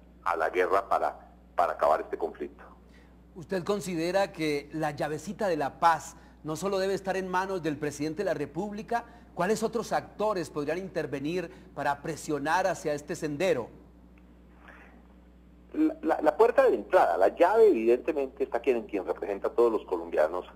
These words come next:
Speaker 1: que en este caso pues es el presidente, para poder, eh, eh, eh, eh, generar esas posibilidades de diálogo. Pero la paz no está en manos ni siquiera del gobierno, no solo del presidente, sino ni,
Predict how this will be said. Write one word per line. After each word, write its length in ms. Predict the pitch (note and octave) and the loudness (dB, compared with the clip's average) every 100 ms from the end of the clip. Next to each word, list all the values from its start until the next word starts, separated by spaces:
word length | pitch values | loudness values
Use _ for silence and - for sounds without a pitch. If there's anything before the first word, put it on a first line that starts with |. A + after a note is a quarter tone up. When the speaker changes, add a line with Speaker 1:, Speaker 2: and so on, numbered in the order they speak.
| - | -14
Speaker 1:
que 60 | - | -12
en 60 | |
este 200 | D2+ - | -10 -12
caso 300 | - E2 - | -4 -4 -4
pues 160 | - E2 | -6 -6
es 140 | D2+ | -8
el 80 | F2 | -12
presidente, 680 | - - D#2 D#2 C#2+ - D#2+ | -12 -10 -8 -6 -8 -6 -4
para 240 | D#2+ - | -2 -2
poder, 300 | C#2+ C#2+ C#2+ - - - - - - - | -2 -2 -4 -6 -18 -20 -20 -20 -20 -20
eh, 60 | D#2+ | -8
eh, 480 | F2+ F2+ F2+ D#2+ D2 D#2 | -8 -4 -2 -2 -4 -6
eh, 560 | D#2+ D2+ D#2 D2 C#2 - - - - - | -8 -8 -8 -8 -10 -14 -20 -20 -20 -20
eh, 140 | - - | -18 -18
generar 600 | - A2 G#2 F#2+ A2 G2 D#2+ | 0 2 2 2 4 2 -2
esas 260 | E2+ F#2+ - | -4 -4 -6
posibilidades 640 | F#2 - D#2 D2 D2+ F2 | -10 -10 -8 -2 -2 0
de 60 | F2+ | 0
diálogo. 420 | A2+ G2 C2+ - - - - - - - - - | 4 2 0 -10 -16 -20 -20 -20 -20 -20 -20 -2
Pero 260 | A#2 G#2+ | 2 4
la 200 | G#2+ F#2+ | 4 2
paz 280 | C#3 D#3 D#3 | 2 0 -2
no 120 | F3 D#3 | 0 0
está 200 | D#3 D3+ | 0 -2
en 80 | |
manos 300 | C#3+ C#3+ D3+ D3+ | 0 0 -2 -4
ni 160 | A#2+ | -6
siquiera 360 | G#2+ G#2+ B2 D#3 | -8 0 6 6
del 140 | B2+ | 6
gobierno, 480 | G#2 G#2 F3 - F#2+ | 2 4 6 4 2
no 100 | A2+ | 2
solo 160 | D3 D#3 | 2 2
del 100 | D#3+ | 0
presidente, 320 | - G#2+ G#2+ | -4 -6 -6
sino 160 | G#2 | -4
ni, 120 | A#2 | -4